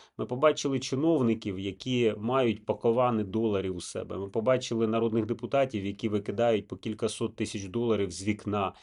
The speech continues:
як непотріб. Ми побачили суддів, у яких просто якась шалена купа грошей. Ми побачили чиновників невеликих, у яких в кабінетах, в сміттєвих пакетах мільйони доларів, незрозуміло звідки. Хоча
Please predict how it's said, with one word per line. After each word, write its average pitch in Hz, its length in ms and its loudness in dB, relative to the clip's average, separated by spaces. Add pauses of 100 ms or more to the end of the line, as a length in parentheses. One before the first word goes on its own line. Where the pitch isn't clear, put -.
(160)
як 104 160 -4
непотріб. 110 640 -2 (400)
Ми 127 100 -4
побачили 139 580 0
суддів, 123 580 -2
у 104 60 2
яких 104 420 0 (240)
просто 131 420 0
якась 117 320 2
шалена 120 520 4
купа 110 480 0
грошей. 104 480 -2
Ми 98 140 -4
побачили 117 600 -2
чиновників 143 760 2
невеликих, 120 640 0
у 107 60 0
яких 110 220 -2
в - 40 -14
кабінетах, 113 600 0
в - 40 -16
сміттєвих 110 540 0
пакетах 120 560 -4 (380)
мільйони 127 520 4
доларів, 104 560 0 (300)
незрозуміло 107 640 2
звідки. 95 560 -6 (120)
Хоча 135 400 0